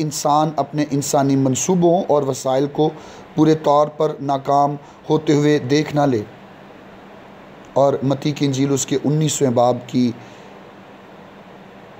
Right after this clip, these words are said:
छब्बीसवीं आयत में लिखा है कि खुदा से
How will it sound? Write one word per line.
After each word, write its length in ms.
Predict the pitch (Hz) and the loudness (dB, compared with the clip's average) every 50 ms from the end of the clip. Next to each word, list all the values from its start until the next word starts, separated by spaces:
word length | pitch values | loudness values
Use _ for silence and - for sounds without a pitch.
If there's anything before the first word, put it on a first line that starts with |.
| - - | -10 -4
छब्बीसवीं 640 | - - 180 175 185 190 156 - 170 170 160 151 - | 0 2 2 4 4 2 2 0 0 0 0 0 2
आयत 280 | 131 135 135 135 135 143 | 2 2 2 0 -2 -2
में 100 | 139 139 | -2 -2
लिखा 220 | 143 139 139 143 | -2 -2 0 2
है 100 | 139 135 | 2 2
कि 180 | 135 139 - 151 | 2 0 -2 -4
खुदा 580 | 147 - - - 147 143 139 135 139 139 139 | -4 -4 -2 -2 0 2 4 4 4 4 2
से 380 | 135 131 - - 143 139 139 131 | 0 -2 -2 -2 0 0 0 -2